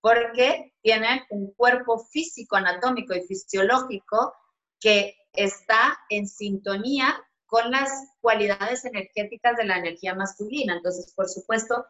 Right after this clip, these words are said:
por eso se cree que fue el tiempo de los hombres, no fue el tiempo de los hombres, fue el tiempo de la energía masculina, fue el tiempo del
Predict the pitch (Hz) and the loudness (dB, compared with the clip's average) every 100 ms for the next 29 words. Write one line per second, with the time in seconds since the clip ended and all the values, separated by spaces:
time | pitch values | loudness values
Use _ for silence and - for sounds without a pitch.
0 | _ _ _ 233 254 294 - 233 254 - | _ _ _ 4 6 4 0 -4 -4 -8
1 | _ _ _ - 226 233 254 285 302 302 | _ _ _ 0 0 2 2 4 4 2
2 | 202 208 190 190 196 196 196 185 180 - | -4 -2 -2 -2 -6 0 0 0 -4 -8
3 | 180 175 190 202 277 262 262 220 190 175 | -8 -6 -6 -4 -2 -2 -2 -6 -6 -4
4 | 170 170 175 170 175 - 233 240 226 220 | -4 -4 -8 -10 -12 -4 -2 0 -2 -2
5 | 226 240 214 190 180 - 190 196 202 190 | -2 -4 0 -2 -2 -4 -2 0 -2 -4
6 | - 165 160 147 147 180 175 190 190 190 | -10 -6 -4 -4 -4 -4 -2 -2 -2 0
7 | 202 190 170 | 2 2 0